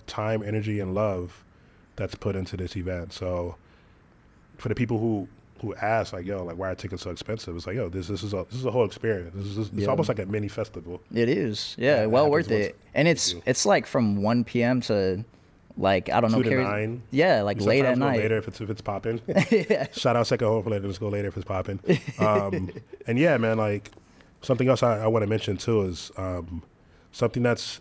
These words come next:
Speaker 1: important to me, that's always been important to me, ever since I lived in San Diego, ever since we started Selection, is putting people on and giving people a platform that they never had before. So something
Speaker 2: I
Speaker 1: I
Speaker 2: love
Speaker 1: do
Speaker 2: that.
Speaker 1: each month that a lot of people might not know is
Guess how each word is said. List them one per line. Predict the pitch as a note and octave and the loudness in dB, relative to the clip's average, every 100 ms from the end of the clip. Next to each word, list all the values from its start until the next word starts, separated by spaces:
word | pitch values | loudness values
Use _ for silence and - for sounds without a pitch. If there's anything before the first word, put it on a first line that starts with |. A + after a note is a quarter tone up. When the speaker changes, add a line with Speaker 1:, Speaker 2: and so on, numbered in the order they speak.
| - | -10
Speaker 1:
important | G#2+ G2 A#2+ G#2+ | -8 -2 0 0
to | - | -2
me, | G2+ G#2+ | -4 -2
that's | G#2+ - | -2 0
always | C3 D3+ | 2 2
been | A2 G2 | 0 -4
important | - F#2 - | -6 -8 -8
to | F2+ | -8
me, | F2 G2 G#2+ - - _ _ | -8 -8 -12 -20 -20 _ _
ever | A2+ G#2+ | -4 -4
since | B2+ A2 | -2 -2
I | |
lived | G#2 A2+ | -2 -2
in | G#2 | -4
San | A2 | -6
Diego, | G2 G2+ G#2 G#2+ G#2 | -4 -4 -2 0 0
ever | G2+ | -2
since | F#2+ G#2 A2 | -6 -8 -6
we | |
started | F#2 G2 F#2+ | -6 -6 -6
Selection, | - F2 G2+ - F2+ F2 | -8 -8 -8 -8 -8 -8
is | E2+ - - _ _ - - - - - _ _ - | -10 -14 -20 _ _ -20 -20 -20 -20 -20 _ _ -16
putting | - A#2+ A2+ G#2+ | -2 0 2 -2
people | A2 G#2+ G#2+ F2 | -4 -4 -4 -4
on | F#2 A#2 G2 F#2 F2+ - _ G2 | -2 -2 -2 -4 -8 -14 _ -8
and | F#2+ F#2 F2 F2 - _ _ _ _ _ - | -6 -6 -8 -10 -14 _ _ _ _ _ -4
giving | A2 G#2+ | -2 -2
people | - G2+ G2+ F#2+ F2 _ _ _ _ _ _ _ _ G2 | -4 -4 -2 -2 -6 _ _ _ _ _ _ _ _ -8
a | |
platform | - - A2 - G2 F#2 | -6 0 0 0 -6 -4
that | F#2 | -4
they | G2+ F#2+ | -6 -6
never | F#2+ | -6
had | F#2 A2+ | -4 -4
before. | G#2+ - E2+ E2 | -4 -6 -10 -8
So | - F#2+ F#2 F2+ - - - _ | -4 -2 -2 -6 -12 -20 -20 _
something | - A#2+ C#3 | -4 0 2
Speaker 2:
I | B2+ | 2
Speaker 1:
I | |
Speaker 2:
love | B2 | 0
Speaker 1:
do | |
Speaker 2:
that. | A2+ | 0
Speaker 1:
each | A2+ - | -2 -2
month | G#2 A2+ A2 | -2 -2 -2
that | G2 | -4
a | |
lot | G2 G2 | -2 -4
of | |
people | G2 F#2 | -4 -6
might | F#2+ F#2 | -4 -6
not | F2+ | -6
know | G2 F#2 | -4 -4
is | F2+ - | -6 -8